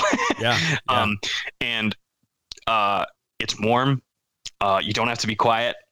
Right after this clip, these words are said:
Speaker 1: you don't even have to hide, <laughs> uh, really.
Speaker 2: Yeah.
Speaker 1: Um, and I found that, and last year we got, the last year was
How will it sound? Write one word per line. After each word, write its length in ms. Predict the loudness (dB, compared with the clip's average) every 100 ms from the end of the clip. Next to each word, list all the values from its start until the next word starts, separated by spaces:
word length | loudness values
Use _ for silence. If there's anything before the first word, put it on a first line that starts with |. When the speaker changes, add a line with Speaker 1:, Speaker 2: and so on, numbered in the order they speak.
| -8 -2
Speaker 1:
you 40 |
don't 160 | 0 0
even 200 | 0 -2
have 180 | -2 -2
to 120 | -6 -4
hide, 360 | -2 0 -2 -6 -4 -2 0 0 -2 -4
<laughs> 560 | -6 -4 -2 -4 -4
uh, 260 | -2 0 0
really. 380 | 0 0 0 -4 -10 -6
Speaker 2:
Yeah. 220 | -6 -4
Speaker 1:
Um, 420 | 0 0 0 -2 -6 _ -6
and 120 | -4
I 80 | -2
found 340 | -2 -2 -2
that, 100 | -2
and 80 | 0
last 400 | 0 0 -2 0
year 140 | 0
we 100 | 0
got, 300 | -2 -2 -2 -6 _ _ _ _ -14
the 180 | -4 0
last 280 | 0 0 0
year 80 |
was 140 | 0